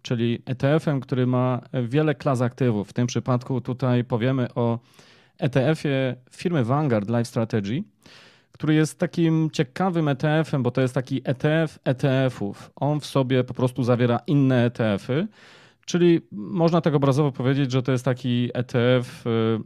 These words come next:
jakbyśmy sobie ubrali tego robodoradcę, w-, zapakowali go w E T F-a, to właśnie czymś takim jest Life Strategy. Jest po prostu takim E T F-em, który w środku, e, w sobie ma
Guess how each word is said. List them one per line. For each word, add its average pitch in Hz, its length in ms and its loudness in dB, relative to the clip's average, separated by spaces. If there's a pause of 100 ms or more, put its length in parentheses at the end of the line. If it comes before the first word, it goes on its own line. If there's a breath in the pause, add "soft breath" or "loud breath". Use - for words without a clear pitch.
(140)
jakbyśmy 113 300 0
sobie 120 200 -2
ubrali 127 360 2
tego 120 220 0
robodoradcę, 120 720 0
w-, 110 200 -10
zapakowali 123 680 0
go 117 180 -2
w 110 60 -4
E 110 80 0
T 123 200 0
F-a, 135 320 -2 (340 loud breath)
to 127 100 -2
właśnie 123 300 2
czymś 131 260 -2
takim 127 300 0
jest 120 380 -2 (100)
Life 123 260 2
Strategy. 113 720 -2 (220)
Jest 110 160 -2
po 127 60 -10
prostu 123 300 -4
takim 123 340 -2
E 127 100 -4
T 127 180 -2
F-em, 143 200 0
który 113 280 -2
w - 40 -20
środku, 117 640 -4 (100)
e, 113 140 -4
w - 60 -14
sobie 117 300 2
ma 110 280 2